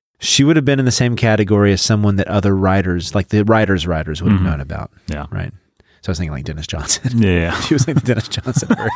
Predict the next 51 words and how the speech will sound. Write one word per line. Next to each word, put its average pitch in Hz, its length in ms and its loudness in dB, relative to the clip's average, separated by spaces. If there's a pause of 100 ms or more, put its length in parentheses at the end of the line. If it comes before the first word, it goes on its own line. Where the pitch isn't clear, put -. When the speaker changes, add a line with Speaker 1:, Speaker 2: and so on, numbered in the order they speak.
Speaker 1:
age. - 480 -2
<laughs> 320 140 0 (300)
Speaker 2:
The 180 160 0
perfect 143 400 0
metaphor. 123 460 -2
<laughs> - 1300 -6
Speaker 1:
But 156 220 -2
she, - 120 0
I 175 60 2
mean, 185 140 -2
she 220 140 -2
made 196 220 4
it 196 100 -2
into 180 200 -6
the 170 100 2
hands 160 340 0
of 156 60 -2
the 151 80 -2
prince 180 400 -2
too. 160 360 -2
And 117 320 -4
so 123 480 2
there 127 120 2
was 127 120 2
a 127 40 0
famous 123 440 0
little 135 120 2
story 117 320 2
where 117 120 4
the 110 100 0
prince's 117 400 -2
librarian 101 720 2
contacts 101 640 -2
her, 110 100 2
and 101 120 0
she 110 140 -2
gets 110 200 0
this - 160 -4
little 107 260 2 (400)
dialogue 107 360 4
going 101 200 2
back 98 220 2
and 104 120 0
forth 101 300 0
about 113 220 -2
how 104 100 2
the 101 80 -2
prince 101 400 -2
would 101 260 -2
really 104 200 2
like 101 420 -2